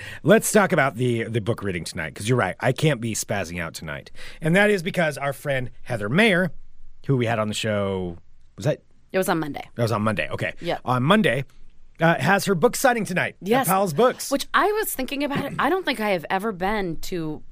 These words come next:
Speaker 2: a book signing.
Speaker 1: I've been to, <laughs> I don't know what this says about us.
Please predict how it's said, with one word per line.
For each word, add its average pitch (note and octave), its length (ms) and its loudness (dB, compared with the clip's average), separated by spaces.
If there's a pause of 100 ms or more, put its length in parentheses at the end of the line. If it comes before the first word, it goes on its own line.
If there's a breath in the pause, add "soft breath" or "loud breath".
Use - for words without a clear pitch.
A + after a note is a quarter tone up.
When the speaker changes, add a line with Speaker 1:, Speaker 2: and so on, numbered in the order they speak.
(140)
Speaker 2:
a E3+ 80 2
book A3+ 420 -2
signing. C3 520 -4 (500 loud breath)
Speaker 1:
I've F3+ 300 6
been G3 320 4
to, C#3+ 480 2 (160)
<laughs> G2 500 -6 (220)
I G2+ 80 -8
don't F#2+ 80 -4
know F#2+ 160 -2
what F2+ 180 -4
this F#2 160 -2
says G2+ 220 -2
about F2+ 160 0
us. F2+ 160 -2